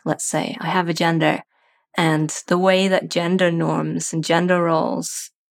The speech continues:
infect romantic relationships and the expectations around them, however much I may feel like I've done critical work thinking about that, it's still really powerful, that social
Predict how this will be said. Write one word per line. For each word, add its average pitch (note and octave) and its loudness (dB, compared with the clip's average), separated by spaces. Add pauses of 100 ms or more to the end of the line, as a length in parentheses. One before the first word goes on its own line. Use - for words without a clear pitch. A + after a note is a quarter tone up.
(120)
infect - -2
romantic E3 -2
relationships E3 -4
and E3 -2
the D#3+ 2
expectations G3+ 0
around G#3+ 2
them, A3 2 (600)
however B3 6
much A3 0
I F3 0
may C4 4
feel C#4 0
like C4+ 0
I've B3+ 0
done A3+ 2
critical G3+ -4
work F3+ -2
thinking G#3 0
about E3 0
that, E3 0 (760)
it's D4 0
still B3 2
really A3 2
powerful, - -2
that - -2
social G3 0